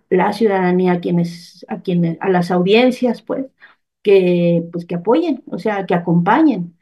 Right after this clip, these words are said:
el trabajo de los reporteros, que hagan esto que llamamos que, eh, como esta selección responsable de medios donde informarse, de espacios donde informarse, y que vaya siendo la ciudadanía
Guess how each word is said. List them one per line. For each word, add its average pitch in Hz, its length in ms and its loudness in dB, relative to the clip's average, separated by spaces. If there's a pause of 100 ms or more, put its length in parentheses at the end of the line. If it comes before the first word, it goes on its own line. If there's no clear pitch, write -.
(200)
el 175 160 -4
trabajo 180 420 -2
de 175 120 -2
los 175 180 -6
reporteros, 160 720 -4
que 190 120 0
hagan 226 300 2
esto 220 380 -2
que 175 420 0
llamamos 180 640 -4
que, - 300 -6 (340)
eh, 185 280 0
como 180 300 2
esta 190 600 -2 (200)
selección 180 520 -4
responsable 220 920 -4 (360)
de 185 580 0
medios 214 420 0
donde 190 260 -4
informarse, 190 800 -4
de 156 100 -4
espacios 214 500 -2
donde 180 240 -4
informarse, 175 600 -2
y 220 60 -6
que 165 140 -4
vaya 185 340 -2
siendo 190 280 -4
la 185 140 0
ciudadanía 170 920 -4